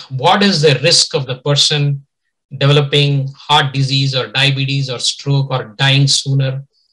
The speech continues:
is what most physicians are interested today. They want to lower the risk of complications.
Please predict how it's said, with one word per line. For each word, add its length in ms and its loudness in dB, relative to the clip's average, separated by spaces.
is 160 -6
what 380 0
most 540 2
physicians 1000 0
are 200 0
interested 560 -4
today. 240 -20
They 160 -2
want 200 4
to 60 6
lower 340 4
the 200 0
risk 300 0
of 260 -14
complications. 880 -2